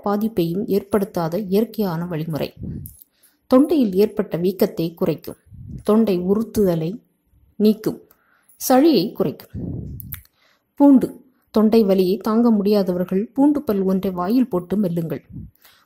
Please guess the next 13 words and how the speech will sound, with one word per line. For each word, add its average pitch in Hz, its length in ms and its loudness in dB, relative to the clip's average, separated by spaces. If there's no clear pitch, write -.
பூண்டில் 277 380 4
அல்சின் 254 460 0
என்ற 190 220 -2
பொருள் 190 360 -2
உள்ளது. 156 300 -6
இது 269 240 2
உங்கள் 190 340 0
தொண்டை 202 440 0
அலர்ச்சிக்கு 190 580 -6
காரணமான 220 680 2
பாக்டீரியாவை 180 680 -4
எதிர்த்து 190 440 -2
போரிடுகிறது. 165 680 0